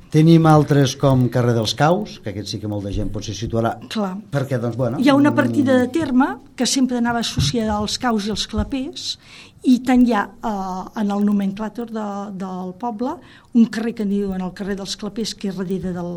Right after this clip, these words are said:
Speaker 2: de l'Ajuntament, i el carrer dels Caus ja està més amunt, avui dia cap a Sant Jordi, i és que era tota una partida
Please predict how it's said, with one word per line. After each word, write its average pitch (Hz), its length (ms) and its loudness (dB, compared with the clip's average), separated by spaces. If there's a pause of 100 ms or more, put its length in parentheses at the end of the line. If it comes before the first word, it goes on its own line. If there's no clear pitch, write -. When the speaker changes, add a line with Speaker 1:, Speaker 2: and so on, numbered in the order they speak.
Speaker 2:
de 185 180 -6 (400)
l'Ajuntament, 208 640 -2 (560)
i 254 320 4 (180)
el 180 840 -4 (220)
carrer 202 320 -2
dels 180 280 -4
Caus 269 540 -6 (400)
ja 208 240 -2
està 220 320 -4 (200)
més 214 460 4
amunt, 247 320 4
avui 208 240 -2
dia 196 320 -4
cap 196 240 -10
a 175 60 -6
Sant 190 200 -4
Jordi, 240 380 -4 (300)
i 233 120 2
és 202 140 2
que 214 160 -2
era 220 180 0
tota 240 300 0
una 240 180 4
partida 247 600 -6